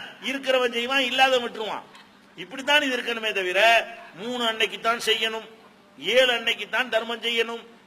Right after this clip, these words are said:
நாற்பது அன்னைக்கு தான் செய்யணும்னு ஒரு சமூகத்தில் விதியாக நீங்கள் ஆக்கினீர்களே ஆனால், இல்லாத மக்கள் பாதிக்கப்படுவார்கள். எல்லாரும் இந்த, இந்த சிரமத்தை தலையில தூக்கி போட்டுக் கொள்வார்கள். அப்ப அவங்களுக்கு சிரமம் ஏற்படும்.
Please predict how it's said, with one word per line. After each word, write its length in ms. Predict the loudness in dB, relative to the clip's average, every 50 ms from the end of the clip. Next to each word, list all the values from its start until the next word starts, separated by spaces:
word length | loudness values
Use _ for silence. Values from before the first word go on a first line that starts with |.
| -8
நாற்பது 420 | -4 0 0 0 2 2 2 2 2
அன்னைக்கு 280 | 2 0 -2 -2 -2
தான் 200 | -2 -2 -2 -2
செய்யணும்னு 580 | 0 -2 -2 -2 -4 -6 -6 -4 0 0 0 0 -2 -14 -8
ஒரு 180 | -4 -2 -2 -2
சமூகத்தில் 580 | -2 -4 -4 -4 -2 -2 -2 -2 -2 -4 -10 -10
விதியாக 440 | -10 -8 -4 0 4 4 4 2
நீங்கள் 360 | 0 -6 -4 -2 0 0 0 0
ஆக்கினீர்களே 500 | -2 -6 -6 -6 -6 -4 -4 -2 -2 -2
ஆனால், 420 | -4 -2 0 2 2 2 2 0 -6 -18 -20 -20 -20 -20 -20 -14
இல்லாத 640 | -10 -8 -6 -4 0 2 4 4 4 4 2 2
மக்கள் 340 | 0 -2 -4 0 0 0 2
பாதிக்கப்படுவார்கள். 1200 | 4 2 2 2 0 -4 -6 -4 -4 -4 -2 0 0 0 -2 -2 -2 0 2 2 2 2 0 -2 -8 -12 -16 -20 -20 -20 -16 -6 0
எல்லாரும் 520 | 0 2 4 4 6 6 6 6 4 0
இந்த, 220 | -2 -2 -2 -2 -4 -8 -14 -10
இந்த 180 | -6 -4 -4
சிரமத்தை 720 | -4 0 0 0 0 0 -2 -2 0 2 4 4 4 4 0 -4 -14 -14 -6
தலையில 340 | -2 0 2 2 2 0 0
தூக்கி 220 | -2 -4 -6 -8 -4
போட்டுக் 300 | 0 0 0 0 0 -2
கொள்வார்கள். 760 | -2 0 2 2 2 2 2 0 2 2 2 2 2 0 -4 -8 -14 -18 -20 -20 -12 -2
அப்ப 240 | -2 -2 2 4 4
அவங்களுக்கு 440 | 4 4 2 2 0 -2 -2 -2 -4
சிரமம் 400 | 0 2 2 2 2 2 2 2
ஏற்படும். 760 | 2 0 0 -2 -4 -4 -2 -2 -2 -2 -2 -4 -4 -6